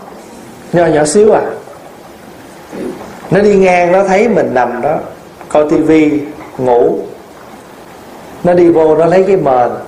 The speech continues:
nó nhẹ nhẹ, nó đắp lên cho mình. Giật mình thức dậy. Quý vị vui không?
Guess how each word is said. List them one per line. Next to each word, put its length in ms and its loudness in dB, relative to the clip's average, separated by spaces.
nó 80 0
nhẹ 220 0
nhẹ, 340 0
nó 120 2
đắp 240 -2
lên 180 0
cho 80 -2
mình. 180 -4
Giật 180 -2
mình 200 0
thức 180 -4
dậy. 200 -4
Quý 120 4
vị 160 4
vui 260 2
không? 140 -2